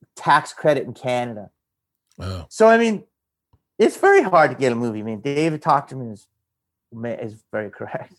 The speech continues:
Speaker 1: But T Vs are too.
Speaker 2: <laughs>
Speaker 1: T V, I think, is ninety-five percent. I've been told this, you know, by Brad Gray, God rest his soul, you know, he, who,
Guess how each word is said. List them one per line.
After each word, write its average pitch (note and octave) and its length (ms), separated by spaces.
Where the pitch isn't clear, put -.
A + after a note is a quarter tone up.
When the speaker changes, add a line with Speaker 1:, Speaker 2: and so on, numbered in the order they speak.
Speaker 1:
But F#3 120
T C4 160
Vs B3 220
are F#3 120
too. F3+ 220
Speaker 2:
<laughs> - 140
Speaker 1:
T A3 120
V, G3+ 180
I E3 200
think, F3+ 240
is C#3+ 120
ninety-five D3 560
percent. D3 380
I've D3 140
been D3+ 80
told E3+ 280
this, B2 280
you D3+ 120
know, C3 260
by C#3 160
Brad C#3+ 400
Gray, D3 300
God C3 260
rest C#3+ 240
his - 260
soul, D3 280
you A#2+ 80
know, B2+ 260
he, C3 140
who, A#2+ 240